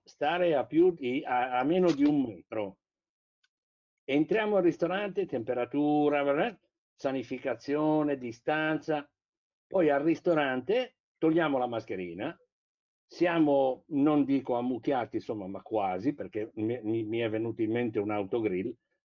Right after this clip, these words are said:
aperto, dove <laughs> le distanze di sicurezza non esistono,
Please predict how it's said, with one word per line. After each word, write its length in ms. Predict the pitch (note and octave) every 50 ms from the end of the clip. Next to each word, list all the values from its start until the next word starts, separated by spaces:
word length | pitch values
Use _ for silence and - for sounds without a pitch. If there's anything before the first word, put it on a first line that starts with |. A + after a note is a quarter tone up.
| _ _ _ _ _
aperto, 880 | - A#2 A#2+ B2 - B2+ A#2 G2 F2 - - - _ A2+ A#2 C#3 - - _
dove 400 | - G#2+ A2 A2+ G#2 - G2 F#2+
<laughs> 420 | G2 - - - - - _ _
le 160 | _ - - -
distanze 560 | B2+ A#2+ G2+ - - - - G#2+ G#2 - B2+
di 140 | A2+ G#2 B2
sicurezza 600 | A2+ A2+ A2+ G#2+ A2+ A#2+ A#2 A#2 B2 A#2 A#2 A2 A2+
non 180 | A#2+ A#2+ A#2
esistono, 720 | A2+ G#2+ G#2 G#2+ G#2 G#2 - - A#2+ A#2+ C3+ E3 F#3+ -